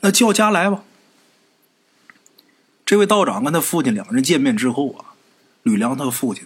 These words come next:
谈吐自如，就一点畏惧的意思都没有。这道人趁其不注意，拿出一面八卦镜，从这个八卦镜里边儿偷偷的看吕梁他父亲。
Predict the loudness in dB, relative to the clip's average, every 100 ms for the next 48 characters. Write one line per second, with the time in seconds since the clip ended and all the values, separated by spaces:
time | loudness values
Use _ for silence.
0 | -4 0 2 2 0 -4 -2 2 2 2
1 | 0 -4 _ _ _ -8 -8 -6 0 2
2 | 2 0 -4 0 0 0 -2 0 0 -2
3 | -6 -6 -6 -10 -20 _ _ _ _ _
4 | _ -20 -20 -10 -2 2 2 2 2 2
5 | 2 2 0 0 0 2 2 2 0 -2
6 | -12 _ -6 -2 0 0 0 0 0 -2
7 | -2 -2 0 0 0 0 -2 -6 _ _
8 | _ -20 _ -20 -20 _ _ _ _ 0
9 | 2 4 4 4 4 4 2 2 2 2
10 | 0 -2 0 0 -2 -8 -6 2 2 4
11 | 2 2 2 0 0 -2 -2 -2 0 -2
12 | -4